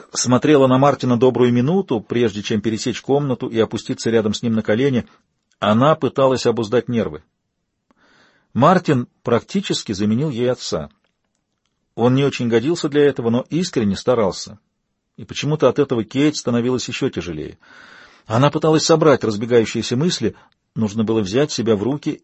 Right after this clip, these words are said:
и сосредоточиться. Слова Камао все звучали в голове: «По-моему, кто-то его убил». Никаких следов борьбы она не обнаружила.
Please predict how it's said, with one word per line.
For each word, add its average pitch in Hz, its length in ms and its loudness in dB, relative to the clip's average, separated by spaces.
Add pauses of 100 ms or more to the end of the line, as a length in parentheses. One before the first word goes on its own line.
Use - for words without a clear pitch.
(120)
и 131 80 -6
сосредоточиться. 135 920 -6 (460)
Слова 107 340 2
Камао 143 460 4
все 135 180 -4
звучали 123 500 0
в 92 80 -2
голове: 113 380 2
«По-моему, 147 720 -2
кто-то - 540 -8
его 104 420 -2
убил». 92 480 -8 (1600)
Никаких 135 460 4
следов 147 420 4
борьбы 143 500 4
она 131 240 2
не 147 80 0
обнаружила. 123 680 -2